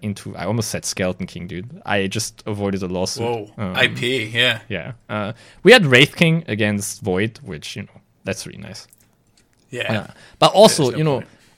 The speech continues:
Speaker 1: I, I have to say, this O D, he was, he had high impact. He had highest kills on that team. He ended the game with the thirteen three K D A. He definitely owned that game, uh,
Speaker 2: Oh, yeah.
Speaker 1: from the three position. But in one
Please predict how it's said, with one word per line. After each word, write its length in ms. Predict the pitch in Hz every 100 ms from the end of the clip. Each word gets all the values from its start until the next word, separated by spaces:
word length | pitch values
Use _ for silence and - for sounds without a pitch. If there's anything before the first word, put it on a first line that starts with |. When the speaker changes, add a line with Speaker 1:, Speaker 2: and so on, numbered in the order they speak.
| _
Speaker 1:
I, 260 | 156 156 -
I 100 | 147
have 260 | 143 208 -
to 100 | 254
say, 380 | - 135 165 220
this 340 | 123 147 -
O 160 | 143 170
D, 400 | 123 110 160 330 - _ _ _ _ -
he 160 | -
was, 220 | 262 180 117
he 120 | 190
had 120 | 156
high 200 | - 110
impact. 440 | 101 101 - 87 -
He 40 |
had 140 | 135 -
highest 400 | 143 147 147 -
kills 300 | 131 127 131
on 80 |
that 160 | 117 117
team. 200 | - 123
He 160 | 117 110
ended 220 | 117 113
the 80 | 104
game 200 | 107 107
with 160 | 101
the 80 | 98
thirteen 460 | - 110 98 110 101
three 280 | - 107
K 200 | 104 107
D 160 | 95 101
A. 160 | 98 107
He 120 | 131
definitely 480 | 175 208 175 120 -
owned 260 | 110 107 98
that 180 | 85 -
game, 320 | 85 80 - _ -
uh, 320 | 92 87 73 69
Speaker 2:
Oh, 160 | 123
yeah. 240 | 101 101 -
Speaker 1:
from 280 | - 113 101
the 80 |
three 180 | 98 110
position. 460 | 98 101 101 - - - _ -
But 440 | 117 117 - - - - - _ -
in 320 | 180 180 143 127
one 380 | 175 240 262